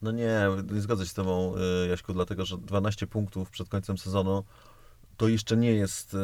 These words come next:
e, wcale tak dużo, e, i patrząc na perypetie Maxa, który powinien mieć o wiele większą przewagę na tym etapie z pierwszej części sezonu, to jeszcze nie wiadomo, czy ta sprawa jest skończona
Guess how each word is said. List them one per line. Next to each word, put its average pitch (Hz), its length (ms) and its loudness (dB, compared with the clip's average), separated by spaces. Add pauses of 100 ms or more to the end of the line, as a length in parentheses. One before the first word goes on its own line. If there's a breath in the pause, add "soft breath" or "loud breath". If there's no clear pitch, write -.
(140)
e, 92 40 2
wcale 101 260 0
tak 101 160 2
dużo, 98 480 2 (1200)
e, - 60 -4
i 95 60 -4
patrząc 101 340 -4
na 95 80 2
perypetie 98 420 0
Maxa, 98 300 0
który 92 180 -6
powinien 92 200 -2
mieć 92 120 -4
o 95 80 -2
wiele 120 180 4
większą 92 260 0
przewagę 87 280 -4
na 87 100 -2
tym 85 140 -6
etapie 85 320 -4
z - 80 -12
pierwszej 92 280 -6
części 90 280 -10
sezonu, 92 380 -2
to 92 160 -2
jeszcze 90 420 -4
nie 92 140 -2
wiadomo, 90 300 -2
czy - 120 -12
ta 90 200 -2
sprawa 90 320 -4
jest 87 160 -8
skończona 92 580 0